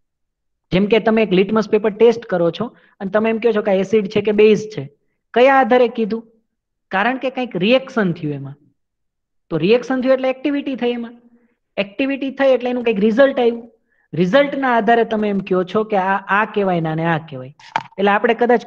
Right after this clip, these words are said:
ગમે એ વસ્તુનું study કરીએ, for example કોઈ plant છે કે કોઈ animal છે,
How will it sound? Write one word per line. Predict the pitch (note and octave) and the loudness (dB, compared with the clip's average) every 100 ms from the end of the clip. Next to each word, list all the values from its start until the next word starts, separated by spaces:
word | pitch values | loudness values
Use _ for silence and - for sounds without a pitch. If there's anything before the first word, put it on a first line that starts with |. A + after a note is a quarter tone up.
| E3 | -2
ગમે | F3 A3+ | 0 2
એ | C4 | 4
વસ્તુનું | B3 B3 A#3+ A3 | 2 2 -8 -8
study | - F3+ E3+ D#3+ | -6 -4 -2 -2
કરીએ, | D#3+ D3+ F3+ G#3+ - _ _ - | -4 -4 -4 -6 -16 _ _ -2
for | G#3+ | 0
example | G3 D#3 E3+ E3+ F#3 F#3+ | 0 0 -2 0 0 0
કોઈ | F#3 E3+ | 0 -2
plant | F3 F3+ F#3 G3+ F#3+ | 0 0 2 0 0
છે | E3 - E3 E3 E3+ E3 _ _ | -2 2 4 2 0 -8 _ _
કે | E3+ | -8
કોઈ | E3+ F3 F3 | -2 -2 0
animal | E3+ G3 G3+ F3+ D#3+ | -2 0 0 0 0
છે, | D#3 E3+ E3+ F3 | -2 -2 -2 -4